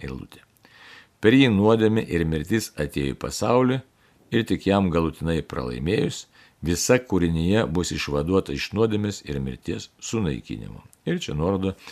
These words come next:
į ketvirtą Eucharistijos maldą iš Romos mišiolo.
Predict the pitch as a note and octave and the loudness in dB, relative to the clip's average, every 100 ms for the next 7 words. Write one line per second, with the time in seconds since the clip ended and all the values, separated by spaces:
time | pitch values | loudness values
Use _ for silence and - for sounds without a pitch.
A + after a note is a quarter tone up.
0 | - - - - C3 G#2 E2 G2 - G2 | -18 -18 -6 -2 2 2 4 0 2 2
1 | E2+ - D2+ D#2 C#2 - B1 - A2 B2 | 2 -2 -2 -2 -4 -10 -12 -6 -2 -2
2 | B2 A2+ - G3 - - _ E2 D#2+ D2 | -2 -4 -6 -10 -10 -14 _ -8 -4 -4
3 | D2 D2 - - E2+ E2 - G1+ G1+ - | -4 -6 -10 -8 -6 -6 -8 -10 -12 -18